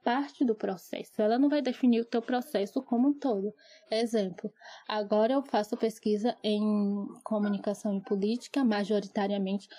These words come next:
mas eu sempre tô ali buscando questões como eu posso vir a agregar também a minha área de relações públicas, até porque eu tô estudando relações públicas e isso é uma coisa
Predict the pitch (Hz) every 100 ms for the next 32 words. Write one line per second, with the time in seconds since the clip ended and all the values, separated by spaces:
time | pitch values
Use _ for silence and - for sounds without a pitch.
0 | - - 226 226 233 240 240 277 294 277
1 | 262 254 - 233 233 262 226 - 233 -
2 | 240 240 233 226 - 240 220 226 226 226
3 | 214 208 208 262 226 220 233 233 226 202
4 | 208 226 247 226 233 226 233 240 - 285
5 | 196 196 202 - - - - 202 208 247
6 | - - 202 247 220 214 220 226 - 220
7 | 208 240 226 220 208 202 196 214 196 202
8 | 220 208 214 226 214 214 - 208 220